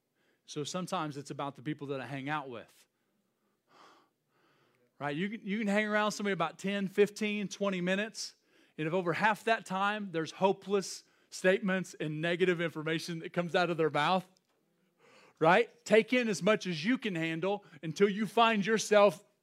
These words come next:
talking about the same stuff. And then you're gloom and doom, and you know, you, you walked in like this, and you walk out like they're like,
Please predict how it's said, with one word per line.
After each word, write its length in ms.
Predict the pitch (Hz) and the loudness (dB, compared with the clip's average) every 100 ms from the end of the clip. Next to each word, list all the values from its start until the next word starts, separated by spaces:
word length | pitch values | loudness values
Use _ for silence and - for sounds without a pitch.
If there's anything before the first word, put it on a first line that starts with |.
| _ | _
talking 240 | 175 165 165 | -2 0 0
about 180 | 165 151 | -2 -4
the 80 | |
same 260 | 147 170 160 | -2 -2 -2
stuff. 360 | 147 185 156 - _ _ _ _ _ _ _ - | -2 0 0 -4 _ _ _ _ _ _ _ -8
And 100 | 147 | -6
then 140 | 143 | -4
you're 260 | 165 190 175 143 | -2 -4 -6 -10
gloom 340 | 131 165 170 | -6 -4 -4
and 140 | 151 135 | -4 -4
doom, 340 | 170 170 175 | -4 -2 -4
and 180 | 156 143 | -6 -8
you 180 | 151 165 | -8 -6
know, 180 | 165 165 | -4 -4
you, 280 | 156 156 151 _ - | -6 -10 -12 _ -8
you 80 | |
walked 260 | 147 180 175 | 0 0 2
in 140 | 190 | 0
like 300 | 180 175 156 | 2 0 0
this, 300 | 156 196 175 | 0 2 0
and 100 | 143 | -6
you 80 | 147 | -8
walk 300 | 151 175 170 | -4 -2 0
out 200 | 180 180 | 0 0
like 220 | 165 151 | -2 -4
they're 180 | 143 170 | -2 0
like, 260 | 156 143 | 0 -2